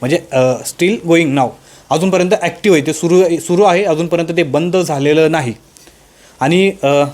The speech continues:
आणखी एक महत्त्वाची गोष्ट अशी येते की नरेंद्र मोदी यांनी सांगण्यात, त्यांच्याकडनं सांगण्यात आले की भा-, इंडियन आर्मीला असे आदेश दिलेत की तिकडून एक गोळी आली तर इकडून गोळे टाकायचे, गोळे,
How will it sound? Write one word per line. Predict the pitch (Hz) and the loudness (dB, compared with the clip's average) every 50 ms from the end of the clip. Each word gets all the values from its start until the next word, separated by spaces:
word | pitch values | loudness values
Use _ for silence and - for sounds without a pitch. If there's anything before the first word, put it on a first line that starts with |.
| - - - | -10 -10 -8
आणखी | 147 160 156 208 | -6 -2 0 0
एक | 190 | 0
महत्त्वाची | 190 180 175 185 180 175 | 2 0 2 2 2 2
गोष्ट | 175 170 165 - | 2 2 2 2
अशी | 175 - - 180 | -2 0 0 0
येते | 165 180 175 | 0 0 0
की | 175 190 | 0 0
नरेंद्र | 180 165 165 175 180 175 180 | 0 0 0 0 0 0 0
मोदी | 180 170 165 170 | 0 0 2 2
यांनी | 170 170 175 | 0 0 0
सांगण्यात, | 170 165 156 156 160 156 160 - - | -2 -2 0 0 0 -2 -2 -4 -4
त्यांच्याकडनं | 160 156 143 165 151 160 165 | -4 -2 -2 -2 -2 -2 -2
सांगण्यात | 165 165 151 156 147 156 | -2 -2 0 0 0 2
आले | 147 147 151 151 | 2 2 0 -2
की | 151 185 190 | -2 -4 -4
भा-, | 175 170 151 143 143 139 | -4 -2 -2 -2 -2 -2
इंडियन | 151 165 180 202 196 | -2 0 0 2 2
आर्मीला | 175 160 160 170 175 185 185 - - - - - - | 0 0 0 0 -2 -2 -2 -6 -16 -20 -18 -12 -8
असे | - - 185 | -2 0 0
आदेश | 156 147 165 214 214 185 | 0 2 0 0 0 0
दिलेत | 165 151 175 233 - - _ - - - - - - _ _ _ _ _ _ - | 0 0 0 -2 -2 -6 _ -20 -20 -20 -20 -20 -20 _ _ _ _ _ _ 0
की | 214 233 254 262 262 - - _ - | 2 2 2 2 0 -8 -12 _ -6
तिकडून | 208 - 247 233 254 262 262 254 254 - _ _ _ _ _ _ - | -4 -2 2 2 2 2 2 0 -4 -12 _ _ _ _ _ _ -2
एक | 185 254 233 | -2 0 0
गोळी | 196 185 185 180 180 | 2 2 2 4 4
आली | 170 147 139 160 220 220 - _ _ _ _ _ - 175 | 2 2 0 -2 -4 -8 -12 _ _ _ _ _ -2 0
तर | 165 | 0
इकडून | 175 175 185 196 220 226 - 139 151 139 131 | 0 0 0 -2 -2 -2 -6 -10 -14 -8 -2
गोळे | 143 185 196 208 220 226 | 2 4 4 6 4 4
टाकायचे, | 226 180 147 - 131 131 131 127 | 2 0 -4 -4 -6 -6 -6 -8
गोळे, | 123 131 151 151 147 135 | -4 0 0 2 2 0